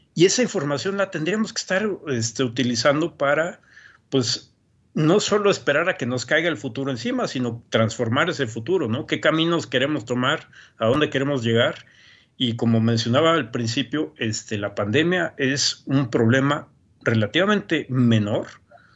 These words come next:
con todo lo que ya sabemos que viene, ¿no? Entonces hay que dimensionar las cosas y hay que empezar a actuar,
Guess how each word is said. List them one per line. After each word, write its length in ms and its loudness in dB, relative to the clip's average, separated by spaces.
con 220 0
todo 140 6
lo 120 2
que 120 -4
ya 120 2
sabemos 420 -2
que 120 -6
viene, 320 -2
¿no? 160 -2
Entonces 640 -2
hay 180 2
que 100 4
dimensionar 640 2
las 200 -2
cosas 340 -2
y 60 2
hay 100 2
que 80 -2
empezar 320 0
a 60 2
actuar, 520 -4